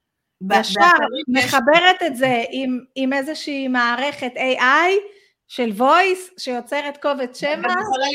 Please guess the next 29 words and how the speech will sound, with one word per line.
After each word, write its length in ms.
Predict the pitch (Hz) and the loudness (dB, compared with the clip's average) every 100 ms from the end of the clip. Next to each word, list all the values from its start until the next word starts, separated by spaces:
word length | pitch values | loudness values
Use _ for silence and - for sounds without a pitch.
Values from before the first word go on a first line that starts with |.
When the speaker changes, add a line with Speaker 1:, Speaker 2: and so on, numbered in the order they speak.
| 262 | -6
Speaker 1:
לבחור 400 | 220 135 320 381 | -8 0 2 2
את 60 | 381 | -4
ה-voice, 580 | 269 208 175 160 165 - | -8 -6 -6 -8 -12 -16
Speaker 2:
כן. 120 | 180 170 | -12 -8
Speaker 1:
ולבחור 600 | 208 233 202 - 294 285 247 | -4 -4 -4 -4 -4 -4 -8
איך 200 | - 233 | -12 -12
זה 160 | 254 | -16
זה, 260 | 220 262 240 190 | -8 -4 -4 -6
והאם 460 | 185 175 - 226 | -10 -10 -10 -10
הוא 80 | 240 | -8
ידבר 260 | 220 220 208 | -10 -10 -8
ככה, 460 | 254 254 254 233 226 - | -8 -8 -8 -8 -10 -8
Speaker 2:
בוא-, 180 | 220 302 | -2 -2
Speaker 1:
או 120 | 415 | 2
Speaker 2:
בואי 140 | 320 392 | 4 4
Speaker 1:
בשפה. 140 | 440 | 2
Speaker 2:
נחזור 340 | - - 339 | -2 2 4
רגע 220 | 359 320 294 | 2 0 -2
לרשימות 540 | 262 262 285 269 294 | -2 -4 -4 0 0
דיבור, 360 | 277 240 311 339 | -2 -2 -2 -2
Speaker 1:
בדיוק. 160 | 269 | -2
Speaker 2:
ונדבר 320 | 247 240 240 | -2 -2 -2
על 220 | 339 330 269 | 0 0 -2
עוד 240 | 320 359 | -2 -4
כמה 320 | - 330 330 330 | -4 -6 -4 -4
אוטומציות 560 | 302 247 277 349 359 | -6 -4 -4 -6 -8
שאנחנו 340 | 294 254 254 240 | -8 -8 -6 -8
יכולים 320 | - 254 311 | -6 -8 -6
לעשות 560 | 285 269 339 466 440 | -6 -6 -4 -4 -6